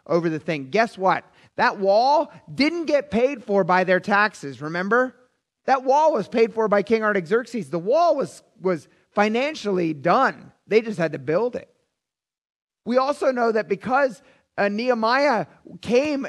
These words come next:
as kind of the head over this whole thing, the king sent him with a stipend every month. So this food he's speaking of is an abundance of food, but that was from the king every month to him because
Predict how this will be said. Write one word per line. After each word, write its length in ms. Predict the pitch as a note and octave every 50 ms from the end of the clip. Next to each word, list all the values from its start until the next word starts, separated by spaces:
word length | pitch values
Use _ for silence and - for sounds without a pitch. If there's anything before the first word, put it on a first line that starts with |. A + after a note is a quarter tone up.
| -
as 380 | - F#3+ A3 A3+ A3+ F#3+ D#3 E3+ - E3+
kind 200 | G3+ A3 G#3+ G#3+
of 120 | F#3 E3
the 80 | F#3+ F3
head 360 | D#3+ D3+ F#3+ A3 C4+ D4 C#4+
over 220 | C#4 A#3 F3 F#3
this 160 | D#3 F3 D#3
whole 200 | - F3 F3 F#3
thing, 340 | - - E3+ F3 F#3 G#3 G3 - - - - _ _ _
the 120 | _ G#3 G#3
king 320 | - - C#4 C#4 C#4+ A#3+
sent 360 | - - D4+ C4+ E4+ E4 -
him 140 | E4 B3 G3
with 140 | G3+ G#3 G3+
a 60 | A3
stipend 540 | - - - C4+ C4 D#4+ A#3 - - C4 F#3+
every 200 | E3+ D3 D#3+ D#3
month. 200 | D3+ D3+ D3 -
So 220 | - A3 G3+ F#3 - - - - -
this 180 | A#3+ C4 G3+
food 420 | - - _ - C#4 D#4 F4 E4+ D#4
he's 180 | D#4 G#3 -
speaking 580 | - - - F#3+ A3 B3+ D4+ - - - C#4 C#4
of 240 | G3 F#3 F3+ D#3+ E3 -
is 200 | - A3+ A#3 F3
an 120 | A3+ A#3 A3
abundance 560 | G3 D#3 F#3 G3+ A#3 B3 A#3 A#3+ A#3+ - -
of 120 | F#3+ D3+ -
food, 340 | - C4+ D#4+ D#4+ D4 A3 F3+
but 140 | G#3 -
that 200 | - A#3 C4+ B3+
was 140 | - A3+ F3
from 380 | - - F#3 G#3 G#3+ A3 A3 G#3
the 80 | G3
king 440 | G3 - A3+ B3+ C4 A#3 G3 F#3+ F3+ - - - - -
every 300 | - G#3+ A3 G3 A3+ G#3+
month 340 | G3 G#3 A#3 A#3+ A3 - - - _ _ _ -
to 160 | - G#3+ G#3
him 460 | F3+ G#3 C#4+ D#4 D4+ G#3 F#3 G3 G3+
because 400 | G#3+ G3 - G3+ G3+ G3 -